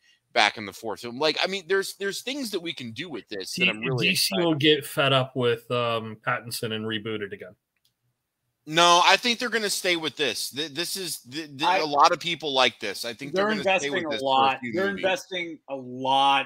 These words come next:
Speaker 3: into this Batman universe.
Speaker 1: Yeah, they are.
Speaker 3: They
Speaker 2: Sure.
Speaker 3: already have
Speaker 2: Sounds
Speaker 3: three.
Speaker 2: like
Speaker 3: Now, now it's up to three spinoffs.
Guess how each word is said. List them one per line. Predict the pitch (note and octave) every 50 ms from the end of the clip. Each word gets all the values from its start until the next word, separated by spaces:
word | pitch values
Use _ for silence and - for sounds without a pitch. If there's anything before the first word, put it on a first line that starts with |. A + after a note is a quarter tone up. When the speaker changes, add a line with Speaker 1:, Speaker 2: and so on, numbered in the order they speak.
| - B2+
Speaker 3:
into | B2+ C3 C3+ C#3 C3+ B2 B2+ - B2+ B2+ B2 A#2+ A#2 A2+ A2+ A2 A2+
this | A#2+ A#2 -
Batman | - - - - A2 A2+ B2 B2 B2 B2+ B2+
universe. | B2+ B2+ B2+ C3 B2 C3 C3+ C3
Speaker 1:
Yeah, | B2 G#2+ F2 D2+ D2 - - _ _ _ _ _ -
they | B2 B2+ B2
are. | A#2 G#2+ F#2 E2 D2+ - _ _ _ - D#3+
Speaker 3:
They | D#3 F3
Speaker 2:
Sure. | F#3 F#3
Speaker 3:
already | F#3+ F#3+ F#3 F3 E3
have | E3+ E3 D#3+
Speaker 2:
Sounds | G#3 G#3+ G3+
Speaker 3:
three. | - C#3+ D#3+ E3+ E3+ E3+ E3+
Speaker 2:
like | - -
Speaker 3:
Now, | D#3+ D#3+ E3+ F3+ F#3+ F#3+ - - D3+
now | D3 E3 F#3+ G#3 G3+ F3+
it's | F3 -
up | F#3 E3+ -
to | - D3+ B2+ - _
three | - D3 D#3+ F3 F3 E3 C#3
spinoffs. | B2+ - - - C#3 B2 A#2 A2+ G#2+ G2+ E2+ E2+ - - - - - - -